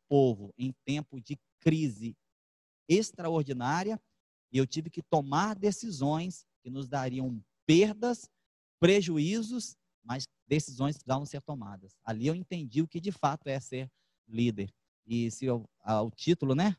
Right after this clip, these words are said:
dessa ministração é Enfim Eu Saí do Armário, eu posso dizer pra vocês que eu saí do armário mesmo como líder em dois mil e dezesseis, quando Deus me deu de presente a visão celular. Ali eu pude entender o que de fato é liderar,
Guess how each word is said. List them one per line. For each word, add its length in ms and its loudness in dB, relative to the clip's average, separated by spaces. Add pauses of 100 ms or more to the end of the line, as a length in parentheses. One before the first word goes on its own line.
dessa 320 -2
ministração 760 -4
é 280 -4 (340)
Enfim 360 0
Eu 80 0
Saí 220 -2
do 100 -2
Armário, 520 2 (240)
eu 60 -20
posso 260 0
dizer 140 -2
pra 120 -6
vocês 280 -4
que 100 -2
eu 40 0
saí 240 -2
do 100 0
armário 500 2
mesmo 260 0
como 240 -4
líder 460 2
em 80 -6
dois 180 2
mil 140 -2
e 40 0
dezesseis, 680 -4 (420)
quando 200 0
Deus 360 0
me 160 -6
deu 400 -4
de 140 -4
presente 600 -2
a 40 -2
visão 320 -8
celular. 580 -2 (400)
Ali 180 -2
eu 120 4
pude 320 -2
entender 480 -2
o 100 -4
que 120 -16
de 120 -10
fato 440 -4
é 200 -4
liderar, 800 -6